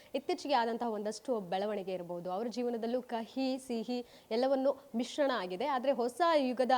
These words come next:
ಆರಂಭ ಯಾವ ರೀತಿ ಮಾಡಿದ್ದಾರೆ ಅನ್ನುವಂಥದ್ದನ್ನ ಅವ್ರನ್ನೇ ಮಾತಾಡಿಸ್ತಾ ಹೋಗೋಣ. ಡೆವಿಲ್ ಸಿನಿಮಾದ ವಿಲನ್ ಕೂಡ ಇವರೇ. ನಮಸ್ತೆ ವಿನಯ್ ಅವರೇ. ಆ, looking good, but ಹೇಗ್ ಅನ್ನಿಸ್ತಾ ಇದೆ ಸದ್ಯಕ್ಕೆ ಜೀವನ?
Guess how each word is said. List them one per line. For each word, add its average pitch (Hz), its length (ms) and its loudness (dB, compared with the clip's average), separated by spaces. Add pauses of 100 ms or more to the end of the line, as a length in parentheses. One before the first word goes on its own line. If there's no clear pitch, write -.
ಆರಂಭ 220 380 2
ಯಾವ 214 320 4
ರೀತಿ 269 280 0
ಮಾಡಿದ್ದಾರೆ 202 420 0
ಅನ್ನುವಂಥದ್ದನ್ನ 202 540 -4
ಅವ್ರನ್ನೇ 202 300 0
ಮಾತಾಡಿಸ್ತಾ 196 460 -4
ಹೋಗೋಣ. 196 300 -2 (880)
ಡೆವಿಲ್ 320 260 8
ಸಿನಿಮಾದ 285 300 6 (240)
ವಿಲನ್ 277 360 8
ಕೂಡ 285 160 4 (220)
ಇವರೇ. 220 420 2 (960)
ನಮಸ್ತೆ 294 320 4
ವಿನಯ್ 254 280 6
ಅವರೇ. 233 520 2
ಆ, 196 160 -2
looking 269 440 4
good, 226 260 6 (320)
but 220 240 2 (400)
ಹೇಗ್ 294 280 10
ಅನ್ನಿಸ್ತಾ 226 320 0
ಇದೆ 180 180 -2
ಸದ್ಯಕ್ಕೆ 208 400 0
ಜೀವನ? 190 300 0